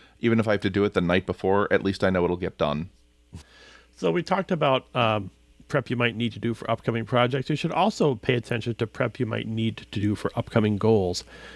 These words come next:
Speaker 2: Goals, of course, can be much larger than projects. Not necessarily, but they can be. So what I like to do is I'll I D three objectives that I can do this week or within the next two weeks to advance my progress on those goals.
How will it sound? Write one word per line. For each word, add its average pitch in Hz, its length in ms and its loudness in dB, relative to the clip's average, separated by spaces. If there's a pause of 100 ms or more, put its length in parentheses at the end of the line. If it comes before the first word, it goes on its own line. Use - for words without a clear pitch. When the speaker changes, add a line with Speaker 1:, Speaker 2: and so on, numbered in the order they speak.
(180)
Speaker 2:
Goals, 123 260 4
of 110 100 -4
course, 117 240 0
can 110 120 -4
be 107 100 -4
much 104 300 -8
larger 135 360 2
than 135 160 -2
projects. 139 600 0
Not 147 200 0
necessarily, 107 840 -2
but 110 140 -4
they 101 80 -6
can 90 280 -4
be. 113 180 -4 (400)
So - 140 0
what 143 140 4
I 175 80 4
like 190 220 2
to 139 100 0
do 127 220 2
is 117 380 -6
I'll 147 400 -2
I 131 200 -4
D 120 360 -2
three 156 340 0
objectives 123 600 2
that 117 160 0
I 110 120 2
can 120 220 0
do 104 380 2
this - 360 0
week - 340 -2
or 113 100 -2
within 110 300 2
the 113 100 4
next 110 260 0
two 120 180 2
weeks 95 260 -2
to 117 120 2
advance 101 560 0 (480)
my 101 280 2
progress 92 540 0
on 87 200 0
those 80 200 -2
goals. 85 360 -6